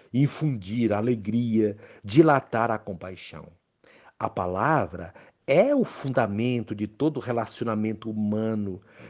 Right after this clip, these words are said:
serve para comunicar o que queremos, expressar sentimentos, argumentar, despertar, et cetera.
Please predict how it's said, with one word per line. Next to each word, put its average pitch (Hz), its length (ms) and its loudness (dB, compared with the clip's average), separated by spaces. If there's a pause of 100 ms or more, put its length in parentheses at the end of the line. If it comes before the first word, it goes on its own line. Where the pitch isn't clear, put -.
serve 147 720 2
para 120 260 0
comunicar 117 920 0
o 98 40 -2
que 107 140 -10
queremos, 110 920 -4 (180)
expressar 127 760 4
sentimentos, 117 1200 -6 (240)
argumentar, 123 1000 2
despertar, 113 880 -2
et 156 120 -2
cetera. 90 640 -4